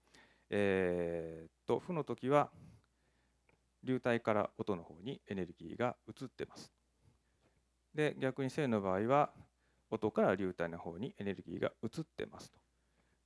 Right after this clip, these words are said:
そう言えますよというようなことを、このハウさんという人が千九百八十四年に言ったという、そういうものがあります。で、これはまだ、あの、確かめられてないので、本当かどうか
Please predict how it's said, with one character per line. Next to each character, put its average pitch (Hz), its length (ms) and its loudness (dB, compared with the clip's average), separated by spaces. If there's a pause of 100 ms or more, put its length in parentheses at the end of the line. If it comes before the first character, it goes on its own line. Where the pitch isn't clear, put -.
(120)
そ 170 280 2
う - 60 -2
言 120 180 0
え 147 40 4
ま 151 160 -2
す - 140 -8
よ 120 160 0
と 98 180 -4
い 95 40 -4
う 98 180 0
よ - 20 2
う - 20 0
な 82 160 -6 (100)
こ - 120 -20
と 165 180 -2
を、 170 60 0
こ 104 160 -6
の 76 120 -8
ハ 110 160 -2
ウ 92 100 -2
さ - 120 -20
ん - 60 -20
と - 100 -18
い - 40 -16
う - 20 -18
人 - 100 -10
が 147 100 -2
千 101 180 -6
九 - 100 -12
百 87 60 -12
八 - 120 -20
十 98 80 -12
四 98 120 -6
年 107 200 -8
に 135 140 -10 (340)
言 - 80 -14
っ - 40 -16 (120)
た 85 240 -2
と - 80 -20
い - 20 -20
う、 - 40 -20 (1040)
そ 160 160 -2
う 151 40 2
い 139 240 2
う 127 40 0
も 120 120 -4
の 82 80 -4
が 57 80 -14
あ 58 60 -14
り - 60 -20
ま - 80 -20
す。 - 100 -18
で、 147 80 -4
こ 175 120 2
れ 196 60 6
は 202 40 4
ま 143 100 8
だ、 90 200 4
あ 110 120 2
の、 98 180 2
確 - 240 -8
か 151 100 -2
め 151 60 -4
ら 151 60 0
れ 135 40 0
て 101 120 -4
な 110 140 0
い 101 40 0
の 85 120 -12
で、 87 220 -2 (300)
本 131 120 -8
当 127 120 -4
か 123 100 6
ど 120 120 2
う 107 40 -2
か 80 200 -2